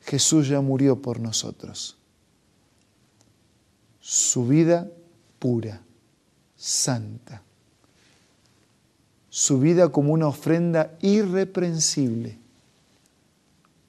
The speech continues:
es lo que necesitamos aceptar en nuestra existencia para percibir la bendición de su sacrificio. Por eso, no importa dónde estés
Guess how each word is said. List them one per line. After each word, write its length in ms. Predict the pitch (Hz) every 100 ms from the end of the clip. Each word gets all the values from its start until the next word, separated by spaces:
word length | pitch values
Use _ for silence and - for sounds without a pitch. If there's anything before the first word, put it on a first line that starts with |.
| _ _ -
es 140 | 127
lo 200 | 131 127
que 120 | 139
necesitamos 1080 | 131 131 - 131 - 127 - 143 143 131 -
aceptar 680 | 127 - 127 - 127 117 120 -
en 220 | 131 123
nuestra 320 | 117 117 127
existencia 880 | 123 - 120 - 139 139 - 139 131 - _ _ _ _ _ _ _ _
para 260 | - 127 120
percibir 800 | - 147 131 - 139 131 156 151
la 160 | 139
bendición 640 | 123 127 127 120 - 127 123
de 100 | 113
su 180 | -
sacrificio. 800 | 113 120 117 110 - - - - 113 - _ _ _ _ _ _ _ _ _ _ _ _ _ -
Por 140 | 135 147
eso, 400 | 147 156 143 - - - _ _ - _
no 80 | 147
importa 420 | 151 151 156 151
dónde 260 | 147 143 139
estés 680 | 131 - 120 - - -